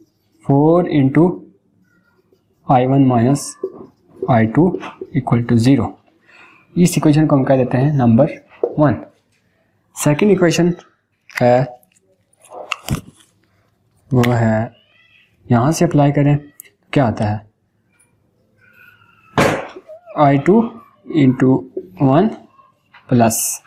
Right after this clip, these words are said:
six ohm पे हमारे पास दो आ रहे हैं, I, I two minus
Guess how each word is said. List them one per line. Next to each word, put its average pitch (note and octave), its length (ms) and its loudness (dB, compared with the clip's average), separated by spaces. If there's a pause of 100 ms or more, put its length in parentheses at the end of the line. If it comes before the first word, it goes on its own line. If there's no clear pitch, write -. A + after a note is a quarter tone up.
(800)
six - 400 -2
ohm D3+ 200 0
पे D#3 100 2
हमारे A#2+ 260 2
पास C3 180 -2 (120)
दो B2+ 180 2
आ - 140 0
रहे G#2 140 -8
हैं, - 100 -18 (760)
I, D3+ 320 2 (960)
I C3 220 0 (120)
two E3 160 4
minus C3+ 640 0